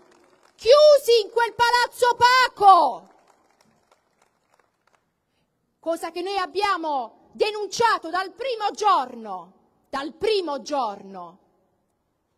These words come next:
Tutto buttato all'aria, tutto buttato all'aria. Perché lì vigeva la regola. Signor sì, signore.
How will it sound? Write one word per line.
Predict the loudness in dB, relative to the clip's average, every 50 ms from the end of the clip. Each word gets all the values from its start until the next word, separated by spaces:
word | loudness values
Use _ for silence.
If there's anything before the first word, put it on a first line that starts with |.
| _ _ _ _ _ _ _ _ _
Tutto | -6 -4 -4 -4 -4 -8 -10
buttato | -6 -6 -8 -6 -6 -6 -6 -4 -4
all'aria, | -6 -4 -2 -2 0 0 -2 -2 -4 -8 -10 -10 -10 -4
tutto | -2 -2 -2 -2 -2 -4 -4 -4 -4 -8 _ _ _
buttato | -4 -4 -2 0 -4 -4 -2 -2
all'aria. | -4 -2 -2 0 0 0 -2 -2 -6 -10 -12 -12 -12 -14 -18 _ _ _ _ _ _ _ _ _ _ _ _ _ _ _ _ _ _ _ _ _ _ _ _ _ _ _
Perché | _ -12 -12 -12 -10 -8 -6 -6 -6 -6 -8 -8
lì | -6 -6 -6 -6
vigeva | -8 -10 -8 -8 -10 -8 -8 -8 -8
la | -8 -8
regola. | -8 -8 -8 -10 -10 -10 -12 -12 -10 -10 -12 -12 -14 -16 _ _ _ _ _ _ _ _ _ _ _ _ _ _ _ _ _ _
Signor | _ -10 -6 -4 -4 -4 -4 -6 -6 -6 -8
sì, | -6 -4 -2 -2 -2 -2
signore. | -6 -8 -8 -6 -6 -4 -4 -4 -4 -4 -6 -8 -10 -14 -16 -18 -20 _